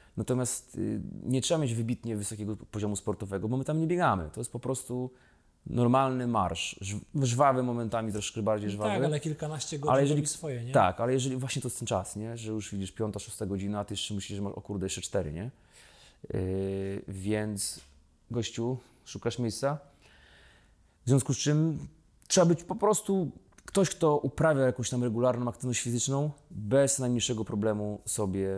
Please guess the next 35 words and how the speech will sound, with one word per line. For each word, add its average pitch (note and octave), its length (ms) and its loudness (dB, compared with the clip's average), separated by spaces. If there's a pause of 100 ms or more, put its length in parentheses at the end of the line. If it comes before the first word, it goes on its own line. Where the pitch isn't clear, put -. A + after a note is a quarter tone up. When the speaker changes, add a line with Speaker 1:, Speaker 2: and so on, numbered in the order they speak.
(140)
Speaker 1:
z - 120 -10
tym G2 120 -6
poradzi, E2+ 400 -2
nie? F#2+ 140 -4
Speaker 2:
Mhm. B2 400 -6 (580)
Speaker 1:
Dobrze C3 180 2
się G#2 80 -2
do G#2+ 160 -6
tego F#2 160 -2
przygotować F2+ 520 -8
wcześniej, F#2 440 -6 (400)
czyli - 140 -6
przede G2 260 0
wszystkim G2 460 -4 (560)
podnosić G#2 380 -2
ciężary, G2 500 2 (140)
żeby A2+ 220 -2
Speaker 2:
Tak. G2 100 -2
Speaker 1:
ten G#2 120 -2
plecak G2 560 -2
te G#2 100 -2
parę G2 260 2
Speaker 2:
Tak. F#2 60 -2
Speaker 1:
godzin F#2+ 260 -4
wytrzymać, F2+ 460 -4
bo F#2 120 -8
to G2+ 80 -6
ludzie, F#2+ 120 -4
„O C#3+ 160 -2
Boże, D3+ 340 -6
jak - 120 -16
mnie F#3 100 -8
plecy D3 300 -4
bolą”, C2+ 260 -8
nie? F#2+ 200 -8